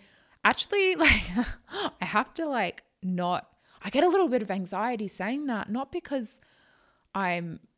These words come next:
lying <laughs> or because I'm not being truthful. It's because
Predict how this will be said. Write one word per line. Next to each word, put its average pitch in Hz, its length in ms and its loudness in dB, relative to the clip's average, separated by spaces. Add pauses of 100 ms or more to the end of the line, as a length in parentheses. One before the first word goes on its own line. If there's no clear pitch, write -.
(180)
lying 214 600 -2
<laughs> - 0 -
or 190 160 -2
because - 240 -8
I'm 160 160 -6
not 175 140 -10
being 170 160 -8
truthful. 214 460 -6
It's - 140 -8
because 190 460 -6